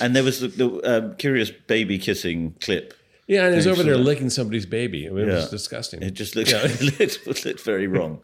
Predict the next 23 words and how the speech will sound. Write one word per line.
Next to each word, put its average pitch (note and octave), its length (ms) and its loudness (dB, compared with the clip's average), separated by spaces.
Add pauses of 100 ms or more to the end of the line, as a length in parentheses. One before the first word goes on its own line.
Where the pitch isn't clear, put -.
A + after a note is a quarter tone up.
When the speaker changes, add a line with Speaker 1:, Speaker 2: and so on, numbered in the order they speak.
Speaker 2:
<laughs> C3 100 -2 (580)
Speaker 1:
Well, F#3+ 340 2 (180)
d-, D#3 160 -2
le-, F#3 160 -2 (100)
so F#3+ 280 2
it, - 180 -8
let's - 260 -2
talk G3 240 -2
about A#2+ 220 0
the, G#2+ 220 -2 (100)
the G#2+ 80 -2
polls A2 380 0
on G2 80 -2
the G2+ 100 0
Republican G2 480 -4
side. D#2 320 -4
I - 20 -2
mean, A#2 380 -2
Trump's C3+ 400 -4 (180)
advantage G#2 480 -6
does B2 300 -2
seem F2+ 240 -2
overwhelming, D#2+ 560 -6